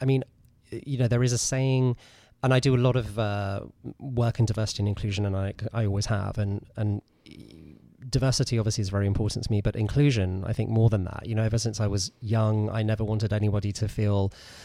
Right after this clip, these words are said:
left out, you know, so it was always very important for me to, um, to make people feel accepted and to feel sort of, you know, that they belonged as, as, as much as everyone else. Um, I think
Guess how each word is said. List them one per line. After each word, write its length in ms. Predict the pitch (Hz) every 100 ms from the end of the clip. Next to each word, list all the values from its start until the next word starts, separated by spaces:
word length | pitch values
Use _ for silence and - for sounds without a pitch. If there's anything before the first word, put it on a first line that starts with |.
| - -
left 320 | 117 110 -
out, 440 | 104 90 90 -
you 60 | 101
know, 280 | 101 107 110
so 400 | - 110 104 110
it 80 | 113
was 160 | 113
always 280 | 123 127 117
very 140 | 107
important 380 | 104 104 - -
for 100 | -
me 120 | 104
to, 420 | 101 110 104 104 -
um, 380 | 98 95 98 - - - - - -
to 140 | 135
make 180 | 117 117
people 300 | - 110 104
feel 560 | - 104 98 95 95 -
accepted 560 | 127 - 135 - 98 95
and 140 | 98
to 80 | -
feel 180 | 107 98
sort 160 | -
of, 60 | 98
you 60 |
know, 200 | 92 92 87 92
that 120 | 107
they 120 | 104
belonged 480 | 95 101 98 98 98
as, 140 | 95 90
as, 280 | 98 98 -
as 180 | 101
much 180 | - -
as 80 | 101
everyone 300 | 101 95 95
else. 400 | 104 98 - - - - - - -
Um, 560 | 110 107 104 104 107 - - - - _ -
I 60 |
think 540 | - - 160 165 -